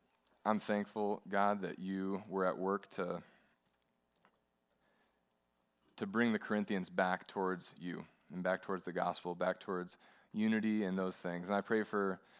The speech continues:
for Stonebridge Church here in Boone and, and their role in this community, their role in the salt network,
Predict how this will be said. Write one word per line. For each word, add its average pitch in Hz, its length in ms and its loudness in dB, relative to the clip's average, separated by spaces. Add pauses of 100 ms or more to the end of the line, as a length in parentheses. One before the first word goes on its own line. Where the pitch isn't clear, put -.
(160)
for 113 120 0
Stonebridge 123 580 4
Church 117 300 2
here 117 180 4
in 104 100 4
Boone 110 340 4
and, 101 280 0
and 95 180 -2
their 107 220 4
role 104 300 4
in 101 100 2
this 104 160 0
community, 117 560 2
their 95 180 2
role 101 300 2
in 95 180 0
the 90 80 -4
salt 101 300 2
network, 104 480 0